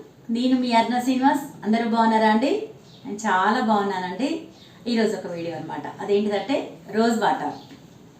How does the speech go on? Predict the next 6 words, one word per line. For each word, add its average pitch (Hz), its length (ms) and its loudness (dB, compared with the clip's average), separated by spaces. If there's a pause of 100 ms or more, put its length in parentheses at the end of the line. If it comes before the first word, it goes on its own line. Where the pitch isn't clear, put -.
(580)
రోజ్ 262 380 2
వాటర్ 247 460 4
మన 226 180 6
అందానికి 220 760 4
మొత్తానికి 254 760 4
మొత్తమే 233 720 2